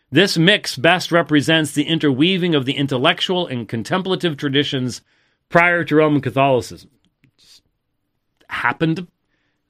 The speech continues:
we're walking past here to remind you once again of the definition of great tradition exegesis offered by Doctor Craig Carter,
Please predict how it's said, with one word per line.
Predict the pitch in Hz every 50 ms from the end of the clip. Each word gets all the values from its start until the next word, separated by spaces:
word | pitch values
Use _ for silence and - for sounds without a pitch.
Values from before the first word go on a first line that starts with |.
| _ _
we're | 131 139
walking | 147 127 135 135 151 147 - 202 196 190 -
past | - 185 185 190 180 175 - - -
here | 139 113 127 160 170 170 - _ _ _ _ _ _ _ _ _ _ _ _ _ _ _ _ _ _ _ _ _ -
to | 151 151
remind | 147 151 170 180 196 202 190 156
you | 151 156 143
once | 127 120 139 160 - -
again | 196 190 226 214 196 180 175 175 175 175 175 - _ _ _ _ _ _ _ _ _ _ _ _ _ _ _ _ _ _ _ _ _ _ _
of | 131 123
the | 131 120
definition | 147 160 165 - 185 180 196 202 190 - 185 165 147
of | 127 113
great | 95 98 131 147 170 156 -
tradition | - 165 180 185 180 - 185 185
exegesis | 190 180 - 180 165 180 208 214 - - 147 - -
offered | - 120 135 131 - 160 143
by | 147 151
Doctor | 151 165 165 170 - - 170
Craig | 147 - 180 190 170
Carter, | - 196 - - - - 165 160